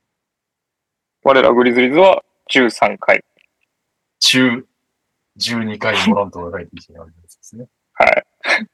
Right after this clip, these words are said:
Speaker 1: ロケッツは何回かちょっとわかんないですけど。今、バスケットボールキングさんのランキングには入ってません。
Speaker 2: なるほど。
Speaker 1: で、
Speaker 2: ま
Speaker 1: スケジュール系で言うと、
Speaker 2: うん。
Speaker 1: あの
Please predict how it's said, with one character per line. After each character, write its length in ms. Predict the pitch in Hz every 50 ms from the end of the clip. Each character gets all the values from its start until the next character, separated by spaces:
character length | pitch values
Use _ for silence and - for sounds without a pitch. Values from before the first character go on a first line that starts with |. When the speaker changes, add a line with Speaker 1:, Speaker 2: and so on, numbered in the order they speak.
| _ _ _ _ _ _ _ _ _ _ _ _ _ _ _ _ _ _ _ _ _ _ _ _ _ - - -
Speaker 1:
ロ 100 | 165 180
ケ 120 | - - 196
ッ 80 | 202 _
ツ 140 | - -
は 60 | - 117
何 260 | 117 117 131 127 -
回 200 | - - 135 -
か 80 | - -
ち 120 | - - - -
ょ 40 | -
っ 20 |
と 60 | -
わ 80 | - -
か 180 | - - -
ん 100 | - -
な 80 | - 135
い 60 | -
で 60 | 175
す 100 | - -
け 80 | - -
ど。 80 | - - _ _ _ _ _ _ _ _ _ _ _ _ _ _ _ _ _ _ _ _ _ _ _ _ _ _ _ _ _ _ _ - -
今、 140 | 120 117 110
バ 140 | 113 120
ス 80 | - -
ケ 100 | - 143
ッ 100 | 131 -
ト 100 | - 151
ボ 200 | 151 147 139 - _ -
ー 60 | 147
ル 80 | 143
キ 120 | - 165 156
ン 40 | 151
グ 80 | 147
さ 100 | - 156
ん 60 | 151
の 80 | 151 147
ラ 100 | - 120
ン 40 | 127
キ 80 | - 135
ン 40 | 143
グ 60 | 160
に 60 | 151
は 60 | 123
入 140 | - - 107
っ 40 | -
て 100 | - -
ま 100 | - -
せ 120 | - -
ん。 80 | - - _ _ _ _ _ _ -
Speaker 2:
な 180 | 127 117 107 101
る 80 | 92 85
ほ 100 | 90 104
ど。 60 | 104 _ _ _ _ _ _ _ _ _ _ _ _ _ _ _ _ _ _ _ _ _ _ _ _ _ _ _ _ _ _ _ _ _ _ _ _ _ _ _ _ _ _ _ _ _ _ _ -
Speaker 1:
で、 260 | 147 151 156 - - -
Speaker 2:
ま 100 | - -
Speaker 1:
ス 20 |
ケ 120 | - 233 240
ジ 60 | 254
ュ 20 | 254
ー 20 |
ル 120 | 240 240 220
系 240 | 254 240 220 - -
で 100 | 233 233
言 200 | 226 233 226 220
う 40 | 214
と、 460 | - - - 170 135 131 - - - _ _ _ _ -
Speaker 2:
う 40 | -
ん。 40 | 131
Speaker 1:
あ 140 | 139 139 135
の 640 | 135 135 131 131 131 131 131 131 131 131 131 127